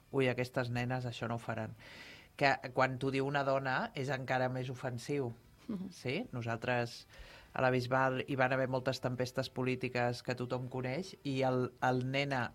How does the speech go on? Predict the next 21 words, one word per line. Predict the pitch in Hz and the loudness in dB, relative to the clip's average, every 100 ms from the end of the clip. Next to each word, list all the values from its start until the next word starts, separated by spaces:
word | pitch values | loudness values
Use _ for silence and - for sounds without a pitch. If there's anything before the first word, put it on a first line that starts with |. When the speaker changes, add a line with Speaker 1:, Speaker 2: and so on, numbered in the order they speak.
| - | -8
Speaker 1:
«Aquestes | 131 123 135 147 131 | -6 -4 -2 -2 0
nenes | 139 135 127 | -2 -2 -2
això | 127 127 | -2 -4
no | 131 | -4
ho | |
faran», | 127 117 147 165 - | 0 0 0 -4 -2
dura | 143 151 | 2 4
fins | - 135 123 | 2 -2 -2
als | 127 123 | -2 -2
nostres | 127 - 127 131 | -4 -4 -4 -2
dies. | 170 131 - - - - - - - - | 0 0 -2 -16 -18 -18 -20 -20 -20 -8
Aquestes | 127 135 - 120 | -2 -2 -2 -2
nenes | 127 156 151 - | 0 0 0 -4
que | 120 | -4
estan | 123 120 | -2 0
reformant | 127 - 123 131 | -2 -2 -2 0
el | 131 | 0
poliesportiu | 127 123 120 127 113 127 | -2 -4 -4 -6 -2 -2
municipal | 131 120 127 - 120 165 - | 0 -2 -2 0 0 -2 -6
no | 135 139 | -2 0
l'acabaran. | 131 113 107 120 123 | 0 0 0 -2 -2